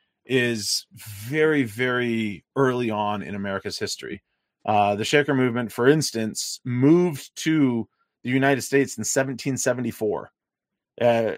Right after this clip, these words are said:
you know, when I say it moved to the United States, I literally mean its founder and the small group of followers that she had, um, a woman named Ann Lee, uh, moved to the United States in seventeen seventy-four, uh, because there was a way to s-,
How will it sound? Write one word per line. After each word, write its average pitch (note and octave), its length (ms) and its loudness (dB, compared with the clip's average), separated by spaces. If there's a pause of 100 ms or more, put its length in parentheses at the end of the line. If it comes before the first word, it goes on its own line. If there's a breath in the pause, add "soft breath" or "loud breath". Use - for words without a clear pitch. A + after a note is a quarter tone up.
you C3 140 0
know, B2+ 60 4
when A#2+ 140 0
I C3 80 2
say E3 220 2
it C3 80 4
moved D3 220 0
to D3 60 -2
the C3+ 80 0
United B2 160 0
States, A#2+ 220 -2
I C3 160 4
literally D3+ 380 6
mean C#3+ 300 2
its G#2+ 240 -6
founder C#3+ 680 2
and B2+ 420 -4
the A#2 100 -6
small C3+ 380 -2
group C3+ 220 -2
of A#2 120 -6
followers A#2+ 500 0
that G2+ 120 -12
she G#2 160 -10
had, F#2 240 -10 (540)
um, F#2 640 -4
a G#2+ 60 -14
woman B2 180 -6
named B2 220 -6
Ann A2+ 280 -4
Lee, G2+ 280 -6 (440)
uh, G2+ 320 0
moved C#3 600 0
to C#3 100 -4
the A#2+ 80 -6
United A#2 300 -2
States A#2 320 -6
in A2+ 40 -8
seventeen A#2+ 400 -4
seventy-four, A2 840 0 (320)
uh, G#2 240 0
because A#2 760 0
there A#2 280 -2
was A#2 400 -2 (760)
a A#2+ 60 2
way B2+ 380 4
to C3+ 140 -2
s-, - 340 -4